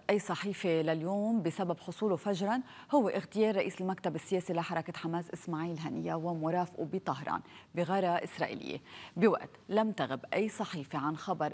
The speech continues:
استهداف الضاحية الجنوبية ليل أمس، وتضاربت المعلومات بالصحف بين من يؤكد اغتياله وبين من يقول أنه قد نجا، بوقت أعلن البيت الأبيض منذ قليل أنه على علم بالتقارير عن اغتيال هنية. فهل اغتيال هنية والقيادة بحزب الله فؤاد شكر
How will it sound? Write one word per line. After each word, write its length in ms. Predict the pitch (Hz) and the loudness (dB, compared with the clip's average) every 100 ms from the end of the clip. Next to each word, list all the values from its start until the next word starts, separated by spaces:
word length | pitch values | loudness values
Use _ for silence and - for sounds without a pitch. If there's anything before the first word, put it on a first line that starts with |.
| - | -4
استهداف 520 | - 180 156 175 180 | -6 -6 -2 -4 -2
الضاحية 440 | 160 175 - 170 | -4 -6 -4 -4
الجنوبية 560 | 151 143 160 151 175 180 | -4 -2 -2 0 0 0
ليل 200 | 143 135 | 0 -2
أمس، 320 | 160 220 - - - - 208 | -2 -2 -4 -10 -12 -6 2
وتضاربت 760 | 254 262 208 226 240 190 - | 4 4 4 4 2 0 0
المعلومات 480 | 185 185 175 180 214 | 0 0 0 0 0
بالصحف 520 | 165 175 - 202 196 | 0 -4 -4 -6 -6
بين 260 | 165 185 185 | 0 2 2
من 200 | 180 180 | 2 2
يؤكد 500 | 180 - 277 - 151 | 2 2 2 0 0
اغتياله 500 | 151 143 190 202 202 | -2 -2 2 4 6
وبين 400 | 180 170 233 214 | 4 4 0 0
من 100 | 190 | 2
يقول 580 | 175 165 - 202 226 220 | 2 0 0 2 2 2
أنه 400 | 175 175 175 175 | 0 0 -2 -2
قد 240 | - 175 - | -2 -2 -4
نجا، 200 | 139 135 - - - - | -6 -10 -12 -14 -14 2
بوقت 400 | 247 190 - - | 6 8 6 4
أعلن 280 | 190 165 151 | 4 4 0
البيت 300 | 156 180 175 | 2 0 2
الأبيض 360 | - 165 175 165 | 0 2 2 2
منذ 200 | 180 165 | 0 0
قليل 380 | 170 160 196 | 0 0 0
أنه 380 | 202 202 180 160 | -2 0 2 2
على 140 | 165 160 | 2 2
علم 400 | 143 202 233 190 | 2 0 0 0
بالتقارير 720 | 180 - 175 160 165 185 175 | 0 0 -2 0 0 2 2
عن 200 | 156 - | 0 -2
اغتيال 500 | 165 143 156 170 170 | -6 -8 -4 0 0
هنية. 380 | 156 127 - 101 - - - - - - | 0 -4 -2 -4 -4 -14 -16 -14 -16 2
فهل 400 | 277 294 294 285 | 6 8 6 6
اغتيال 560 | 233 208 233 226 226 | 4 2 4 6 6
هنية 560 | 214 202 214 208 202 196 | 4 4 6 8 8 6
والقيادة 680 | 180 214 226 202 180 190 170 | 4 2 2 2 4 4 2
بحزب 380 | 170 190 151 | 0 -4 0
الله 160 | 175 180 | 2 2
فؤاد 320 | 170 160 165 | 0 -2 -2
شكر 320 | 190 180 170 | -6 0 -2